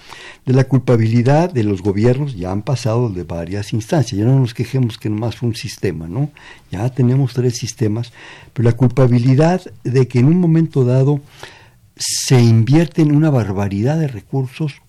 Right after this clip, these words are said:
o se desgastan o se pierden, ¿verdad? En programas sociales que no se ejecutan, en, en cuentas en las Islas Caimán, en una bola de cosas que afectan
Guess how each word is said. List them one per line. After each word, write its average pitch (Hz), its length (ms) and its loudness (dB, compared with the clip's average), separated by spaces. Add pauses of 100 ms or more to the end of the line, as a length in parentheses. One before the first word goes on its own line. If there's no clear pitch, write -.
o 107 220 0
se 113 200 -6
desgastan 127 800 -4 (440)
o 107 340 -8
se - 360 -10
pierden, 143 640 0 (580)
¿verdad? 95 440 -6 (300)
En 196 120 -4
programas 104 540 -4
sociales 123 720 -4
que 107 120 -12
no 98 120 -12
se - 100 -20
ejecutan, 156 840 -4 (320)
en, 160 380 2
en 110 160 2
cuentas 107 540 0
en 101 80 -2
las 92 160 -8
Islas 98 380 -6
Caimán, 143 920 -2 (260)
en 131 120 2
una 160 180 4
bola 135 280 0
de 107 100 -6
cosas 107 540 -8 (500)
que 135 340 0 (260)
afectan 139 680 -4